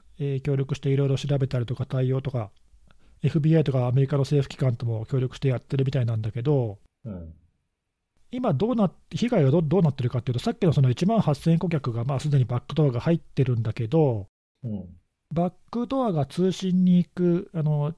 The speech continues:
Speaker 1: ディージーエーで生成されるシーツーのドメインがあるけど、これはもうテイクダウンされてて、
Speaker 2: うんうん。
Speaker 1: バックドアの、お、仕組みとして、そのシーツーの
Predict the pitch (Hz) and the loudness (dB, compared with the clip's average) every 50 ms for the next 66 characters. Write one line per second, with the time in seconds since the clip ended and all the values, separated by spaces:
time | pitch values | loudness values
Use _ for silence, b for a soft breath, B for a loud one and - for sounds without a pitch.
0 | - - 147 151 185 196 165 185 208 220 233 220 160 143 135 - 139 135 156 143 | -10 -4 0 0 0 0 0 -2 -2 0 2 2 2 2 2 2 0 2 2 0
1 | - 143 135 135 131 135 135 135 143 165 - - 165 160 156 - - 165 160 139 | 0 0 0 0 2 2 2 0 0 -2 -2 0 0 0 0 0 -2 -2 0 0
2 | 127 123 117 113 - 151 139 139 135 131 147 147 143 139 139 135 143 135 135 139 | 0 0 -2 -4 -6 0 0 2 2 4 4 4 4 4 2 2 2 0 0 -2
3 | 135 - - 151 135 131 120 - 123 117 139 135 131 - 208 220 226 233 233 233 | -4 -4 -4 -2 -2 -2 -2 -4 -4 -2 -2 -2 -2 0 0 0 2 2 0 0
4 | 233 196 - - 180 185 170 180 175 185 185 170 - 175 170 160 175 160 - 135 | 0 0 0 2 2 2 2 2 2 4 2 4 4 2 2 2 -2 -2 0 0
5 | 135 135 127 117 104 107 - - - _ _ _ _ _ - 131 117 98 87 85 | 0 2 0 0 -4 -6 -10 -16 -20 _ _ _ _ _ -8 -6 -6 -6 -6 -10
6 | 87 82 78 73 _ _ _ _ _ _ _ - - 143 170 170 _ - 240 220 | -12 -14 -14 -16 _ _ _ _ _ _ _ -6 -2 0 0 0 _ -2 -2 0
7 | 254 262 240 196 147 143 135 123 117 - _ _ _ _ _ _ _ - 143 131 | 2 4 4 4 4 4 4 2 0 -2 _ _ _ _ _ _ _ -8 -8 -6
8 | 127 127 127 123 123 123 - - - - 175 160 170 160 180 170 - - - 185 | -6 -6 -6 -4 -6 -6 -6 -6 -2 0 4 4 4 2 2 -4 -4 -4 -2 2
9 | 185 175 156 135 123 120 135 - - - - 180 190 208 - - 240 247 247 247 | 4 4 4 4 2 -2 -4 -8 -12 -6 -2 -2 -2 -2 -2 -2 -2 -2 -2 -2
10 | - - 262 262 254 226 175 151 147 147 139 135 123 120 127 | -4 -4 -2 0 0 2 2 4 4 2 2 0 -2 -4 -6